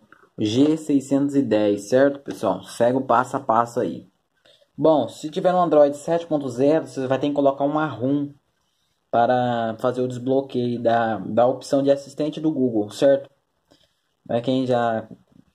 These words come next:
faz desbloqueio de conta Google, sabe o que que é um assistente do Google. Uma opção aí pra você entrar no, no Google e baixar os ap-, os aplicativos, certo? Então vamos lá para o passo a passo.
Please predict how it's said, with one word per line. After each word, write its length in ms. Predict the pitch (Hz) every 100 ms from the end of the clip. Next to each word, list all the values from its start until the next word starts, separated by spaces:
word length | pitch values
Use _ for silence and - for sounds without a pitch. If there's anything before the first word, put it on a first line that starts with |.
| -
faz 240 | 117 117
desbloqueio 500 | 120 113 120 117 117
de 40 |
conta 240 | - 120 117
Google, 220 | 117 123
sabe 240 | - 131
o 40 | 127
que 80 | 131
que 100 | 135
é 20 |
um 100 | 127
assistente 520 | 127 - - 135 127
do 80 | 139
Google. 420 | 117 104 104 104 -
Uma 160 | 117 -
opção 460 | - - 160 143
aí 120 | 123
pra 80 | 127
você 140 | - 139
entrar 300 | 135 127 131
no, 280 | 135 120 - _ _
no 140 | 139
Google 340 | 120 123 120 120
e 120 | 131
baixar 320 | 131 131 127
os 100 | 123
ap-, 300 | 123 123 _ _ _ _ -
os 100 | 120
aplicativos, 680 | 120 127 135 139 - 110 -
certo? 360 | 131 139 139 - _ _
Então 240 | _ 147 151
vamos 240 | 147 147
lá 100 | 139
para 200 | 127 131
o 40 | 139
passo 280 | 117 117
a 20 | 143
passo. 500 | - 80 69 -